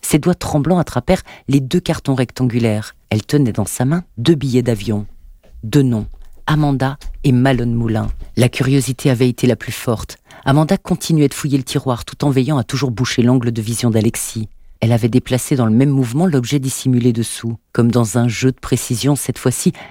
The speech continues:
elle prit un temps infini pour poser la carte routière sur la table en formica afin de dévoiler le fond du tiroir. Elle plissa plusieurs fois les yeux pour être certaine qu'elle ne rêvait pas.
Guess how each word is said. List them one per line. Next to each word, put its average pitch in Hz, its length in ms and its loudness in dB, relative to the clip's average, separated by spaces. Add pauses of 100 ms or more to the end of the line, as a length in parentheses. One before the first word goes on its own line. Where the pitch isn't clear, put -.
(140)
elle 139 160 2
prit - 240 -2
un 139 80 2
temps - 300 -4
infini 135 540 0
pour - 200 -12
poser 131 260 -2
la 123 120 2
carte - 260 -6
routière 120 400 -4
sur - 160 -8
la 113 100 0
table 117 240 0
en 110 60 0
formica 113 500 -2 (300)
afin 123 280 0
de 120 120 2
dévoiler 120 420 2
le 104 80 -2
fond 117 220 -6
du 110 120 -6
tiroir. 104 600 -4 (180)
Elle 110 120 2
plissa - 340 -4
plusieurs - 320 -4
fois - 160 -2
les 117 260 0
yeux 180 120 2 (260)
pour 135 140 -2
être - 160 -4
certaine - 580 -2
qu'elle 127 160 2
ne 117 80 2
rêvait 110 260 0
pas. 104 280 -4